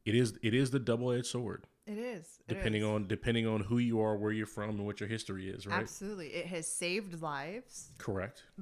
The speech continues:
Speaker 2: And it has also caused wars.
Speaker 1: Absolutely.
Speaker 2: Right? And it's all about the individuals within that faith
Speaker 1: Mm-hmm.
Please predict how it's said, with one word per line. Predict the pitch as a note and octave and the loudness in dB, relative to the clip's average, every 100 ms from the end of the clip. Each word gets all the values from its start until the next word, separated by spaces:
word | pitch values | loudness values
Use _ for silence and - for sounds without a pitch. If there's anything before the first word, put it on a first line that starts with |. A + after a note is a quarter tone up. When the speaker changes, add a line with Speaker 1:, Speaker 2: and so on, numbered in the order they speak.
| - | -4
Speaker 2:
And | F#3 | -2
it | F#3 F#3 | -2 -2
has | F#3 F#3 | -2 -2
also | - E3+ - F#3 F3+ - - | 0 -2 -2 -2 -2 -6 -2
caused | G3+ F#3+ F#3+ F#3+ | 2 2 0 -4
wars. | B3 C#4+ C3+ - - - - - | -2 -4 -4 -8 -12 -18 -20 -8
Speaker 1:
Absolutely. | F#2+ F2 G#2 G#2+ G#2+ G2+ G2 | -6 -4 -4 -4 -4 -6 -4
Speaker 2:
Right? | D#3+ D#3+ G3 - - | -4 -6 -10 -18 -12
And | F3+ E3+ | -6 -4
it's | E3 - - | -4 -6 -4
all | F3 E3+ F3 | -2 0 -2
about | E3+ E3+ D#3 D3+ D3+ _ _ _ _ _ _ _ - | -2 -2 -2 -4 -8 _ _ _ _ _ _ _ -8
the | F3 - | -6 -2
individuals | A3 G3+ F3 F3+ F#3 E3+ F3+ D#3+ D3+ C#3+ D#3 - | 0 0 2 2 2 0 -2 -2 -4 -6 -8 -8
within | F3+ E3+ - F#3 F#3 | -8 -6 -4 -4 -2
that | D3 - - | -6 -10 -8
faith | D3+ C#3+ G3 - - _ - | -6 -6 -10 -14 -20 _ -12
Speaker 1:
Mm-hmm. | G2 | -6